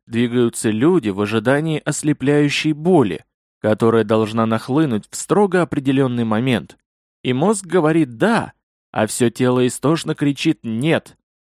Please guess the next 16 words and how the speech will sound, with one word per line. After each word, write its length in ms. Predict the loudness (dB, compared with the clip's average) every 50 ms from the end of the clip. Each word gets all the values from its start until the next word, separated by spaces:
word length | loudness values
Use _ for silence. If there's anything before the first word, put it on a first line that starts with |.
| _ _ _
скованное 600 | -18 -8 -4 -2 -2 0 0 -2 -2 -2 -2 -2
цепями 460 | -2 -4 -8 -6 -2 -2 -2 -2 -2
сознания, 720 | -6 -6 -6 -6 -6 -2 -2 0 0 0 -2 -6 -10 -12 -16 _ _ _ _ _ _
и 140 | -6 -6 -6
тщетно 560 | -4 -6 -6 -4 -2 -4 -4 -4 -4 -4 -4
молит 360 | -2 0 0 -2 -2 -4 -6
о 40 | -6
пощаде. 600 | -6 -6 -6 -4 -4 -4 -4 -6 -8 -10 -16 -20 _ _ _ _ _ _ _ _ _ _ _ _ -6
Но 200 | -2 0 0 0
ствол 400 | -2 -4 -4 -2 0 0 0 0
гюрзы 500 | 0 2 2 2 2 0 -2 -2 -2 -2
с 140 | -2 -2 0
неизбежностью 800 | 0 0 0 -2 0 0 0 0 0 0 -4 -6 -6 -4 -4 -6
судьбы 420 | -4 -4 -6 -6 -4 -2 -4 -4 -2
продолжал 600 | -2 -2 -2 0 0 -2 -2 -2 -2 -2 -2 -2
подниматься, 800 | -4 -6 -6 -4 -2 0 0 0 0 -2 -4 -10 -14 -16 -18